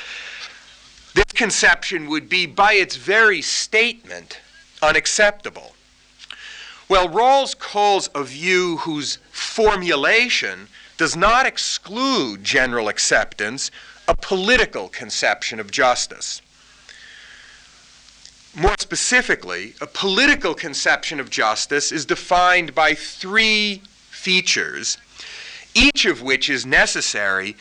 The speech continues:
if the conception is plausibly to provide the focus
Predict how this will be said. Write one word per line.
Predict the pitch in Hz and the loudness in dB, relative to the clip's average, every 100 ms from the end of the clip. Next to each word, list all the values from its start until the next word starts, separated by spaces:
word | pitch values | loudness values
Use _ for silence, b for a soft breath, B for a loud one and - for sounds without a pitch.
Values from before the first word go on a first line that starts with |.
| B B | B B
if | 196 233 | 0 0
the | - 202 | 0 -4
conception | - 151 - 170 160 - | -4 -4 2 2 0 -4
is | 143 131 | -4 -6
plausibly | - - 160 190 202 160 123 127 131 127 B B B | -8 -2 2 2 2 -2 0 0 0 -4 B B B
to | 170 | -4
provide | - 190 151 160 160 | 0 2 4 4 2
the | 147 | -2
focus | - 170 151 151 143 - | -2 2 2 2 -2 -2